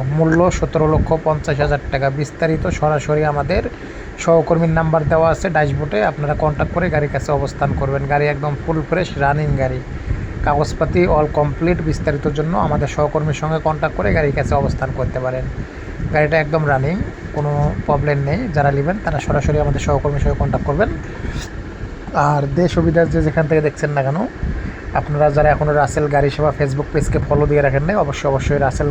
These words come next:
গাড়ি সেবা Facebook পেজকে ফলো দিয়ে রাখবেন। আর যারা YouTube চ্যানেল থেকে দেখছেন,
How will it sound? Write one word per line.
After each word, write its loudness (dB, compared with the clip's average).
গাড়ি 0
সেবা 0
Facebook -4
পেজকে -2
ফলো 0
দিয়ে 0
রাখবেন। 0
আর 0
যারা 4
YouTube 0
চ্যানেল 0
থেকে 2
দেখছেন, -4